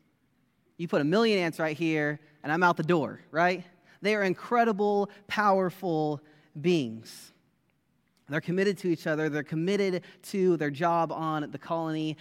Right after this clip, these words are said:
They work as a unit that, I don't know if you've seen, they, like, build bridges with their bodies to, to get a-, like, get across different places. They take their, in times of floods, maybe you remember this from Harvey,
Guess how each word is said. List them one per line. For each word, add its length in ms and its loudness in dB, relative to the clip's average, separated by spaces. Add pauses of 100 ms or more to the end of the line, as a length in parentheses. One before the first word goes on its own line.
(140)
They 100 4
work 320 2
as 100 -4
a 80 -4
unit 380 0
that, 120 -4
I 100 2
don't 100 -2
know 60 -2
if 100 -12
you've 100 -8
seen, 300 -2
they, 80 0
like, 220 -2
build 240 -2
bridges 380 -4
with 120 -10
their 80 -6
bodies 540 0
to, 120 -6 (240)
to 160 -4 (300)
get 200 2
a-, 360 -6 (180)
like, 240 -10
get 140 0
across 340 -8
different 280 -8
places. 760 -4 (760)
They 80 2
take 260 0
their, 240 2
in 160 0
times 260 -4
of 80 -6
floods, 440 0
maybe 180 -2
you 100 -4
remember 220 -2
this 100 -6
from 140 -8
Harvey, 540 -4